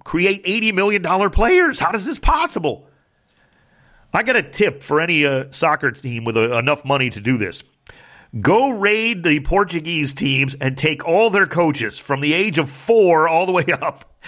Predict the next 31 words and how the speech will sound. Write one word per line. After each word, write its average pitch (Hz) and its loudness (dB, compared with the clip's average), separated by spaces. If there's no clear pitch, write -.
and 180 -2
just 180 0
take - -2
their 214 2
whole 214 4
infrastructure 151 -2
and 135 -2
pay 202 2
the 180 0
club 156 0
for 160 4
it. 110 -2
All 247 4
they 151 -2
do 202 0
is 135 -2
turn 165 -2
players 160 2
into 117 -6
gold 247 2
mines 120 0
of 104 -12
talent. - -8
So 131 -2
Portugal 151 2
just, 139 -2
"Hey, 190 0
yeah, 175 2
we 151 -6
need 175 -6
another, 170 -2